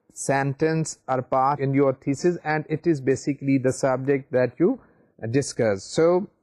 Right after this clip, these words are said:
it can be taken as a guide, as a signpost, the researcher tests, uh, the initial presupposition and hypothesis as works goes on.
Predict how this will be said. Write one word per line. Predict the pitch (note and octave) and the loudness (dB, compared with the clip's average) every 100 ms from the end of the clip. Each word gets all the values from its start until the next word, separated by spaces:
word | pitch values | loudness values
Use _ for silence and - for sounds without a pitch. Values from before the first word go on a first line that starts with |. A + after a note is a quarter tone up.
| - | -6
it | C#3 - | -6 -2
can | D3+ D3 | -2 0
be | C3+ C3+ | 2 2
taken | C#3+ D3 C#3+ C#3 | 2 -2 0 0
as | B2+ | 2
a | B2 | 0
guide, | G#2+ A2+ A#2 B2 C3 C3 - | 0 0 2 2 2 2 2
as | A#2 A2 | 2 4
a | C#3+ C4+ _ _ | 2 0 _ _
signpost, | - - C3+ C3 D3 D#3+ F3 F3 F#3 - _ _ _ _ _ _ | -16 -6 -2 0 0 0 2 4 4 0 _ _ _ _ _ _
the | - C3 D3+ | -2 2 4
researcher | D#3+ - F#3 F#3 G#3+ | 2 2 2 4 0
tests, | G3+ F3+ F3+ - - _ - | 2 2 2 -2 -14 _ -4
uh, | C#3+ | 0
the | C3+ C#3 C#3 - | 2 4 4 2
initial | C#3 D#3 - E3 D#3+ D#3+ - | 0 0 2 4 4 2 -2
presupposition | D#3 D#3+ - C#3 - C3 C3+ C#3 - D#3 - | 0 0 0 -2 0 2 2 0 0 -2 -2
and | C3 B2+ | -4 -4
hypothesis | A2+ B2+ - C#3 C#3 - D#3 E3+ E3 D#3+ - _ _ _ - | -2 -4 -2 -2 -2 -4 -2 2 2 2 -4 _ _ _ -4
as | C3+ C#3 D3+ C3+ | 0 2 2 -2
works | A#2 B2 C#3+ C#3 - | -4 0 0 0 -4
goes | B2 D3 C#3+ | 0 2 4
on. | D3 C#3+ D3 | 2 2 -2